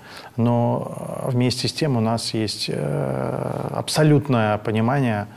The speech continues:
м, того, что мы не должны щас дублировать какие-то церковные каналы, каналы, обращенные вот для, для прихожан, ну, для наших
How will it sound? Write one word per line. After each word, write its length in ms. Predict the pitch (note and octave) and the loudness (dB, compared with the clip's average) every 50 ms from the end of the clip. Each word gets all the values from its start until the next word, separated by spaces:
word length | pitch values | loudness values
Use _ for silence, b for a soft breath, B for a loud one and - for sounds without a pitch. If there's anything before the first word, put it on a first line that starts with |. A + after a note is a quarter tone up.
| B B B B B B - - | B B B B B B -14 -10
м, 160 | - D3 - - A#2 - - - - - | -8 -6 -4 -4 -4 -6 -6 -8 -10 -2
того, 380 | - B2 A2+ G#2+ A2 B2+ C3+ B2 | 0 0 2 2 2 2 0 0
что 280 | - - - B2 A#2 A2+ | -2 -4 -4 -2 0 2
мы 400 | A2+ A2+ A#2 A2+ A2 A2 A2 - - - - - - - | 2 2 2 2 2 0 -2 -4 -8 -18 -20 -16 -4 -2
не 140 | B2+ A#2+ | 0 2
должны 440 | A#2 A2+ A#2+ A2+ G#2+ G#2+ B2 C#3 C#3 A#2 | 2 2 2 2 2 2 2 2 0 0
щас 640 | - - - A#2 A2 G#2+ - - - - - - - | 0 -2 0 -2 -2 -2 -4 -6 -6 -6 -6 -6 -4
дублировать 640 | C#3 A#2 B2+ B2 A#2 C3 C#3+ D3+ C3+ B2+ A#2 G#2+ A2 | 0 2 2 4 4 6 6 6 6 4 2 2 0
какие-то 360 | - G#2+ G#2+ - C3 - - G#2+ | -2 -6 -4 -4 -4 -2 -2 -4
церковные 580 | - - B2+ A2+ - C#3+ B2 A#2 A2+ A2 G#2+ | -2 -2 -2 2 2 2 2 4 2 2 0
каналы, 460 | G#2+ - A2 G#2 G2+ G2+ G2 G2 G2 - - B B B B B B B B B | 0 0 0 0 2 0 0 -2 -4 -8 -14 B B B B B B B B B
каналы, 680 | - - A#2 A2+ A#2+ B2+ B2 A#2 A2+ A2 G#2+ G#2+ A2+ - - - | -2 0 2 2 2 2 2 2 2 0 0 -2 -4 -6 -10 -10
обращенные 760 | - A2+ G#2 A2+ A2+ G#2 - - - C#3 B2+ A#2+ A#2 A2 G#2 | -6 -4 -2 -2 0 0 0 0 0 2 2 2 2 2 2
вот 300 | G2 G#2 G#2+ - - - - - - - | 0 -2 -4 -6 -8 -10 -10 -10 -8 -4
для, 320 | A2+ G#2+ A2 A2 G#2 G#2+ G#2+ B B B B B B B - | -2 -2 0 0 -2 -4 -6 B B B B B B B -6
для 180 | B2+ G#2+ A2 A2 | -2 -2 -2 -2
прихожан, 720 | A2 - A2+ G#2+ - - G#2+ G2+ G#2+ A2 A#2 A#2 A#2 A2+ G#2 - - - - | 0 -2 -4 -2 -2 -4 -2 0 0 0 0 0 -2 -2 -4 -8 -12 -12 -10
ну, 140 | - - - - | -10 -10 -10 -8
для 200 | A2 G#2 G#2 G#2 | -6 -6 -4 -2
наших 420 | G#2+ G#2+ G#2 - - - - | -4 -4 -6 -8 -12 -14 -18